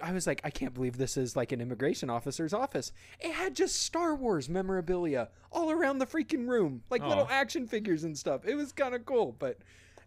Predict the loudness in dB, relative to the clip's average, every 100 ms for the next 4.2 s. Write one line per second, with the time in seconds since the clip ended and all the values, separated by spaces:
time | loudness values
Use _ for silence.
0 | 0 0 2 0 -2 -2 -2 -4 -4 -4
1 | -8 -8 -4 -4 -6 -12 -8 2 4 4
2 | -2 -4 -4 -2 -2 4 4 4 2 0
3 | -4 -10 -18 -20 -20 -2 4 6 6 2
4 | 0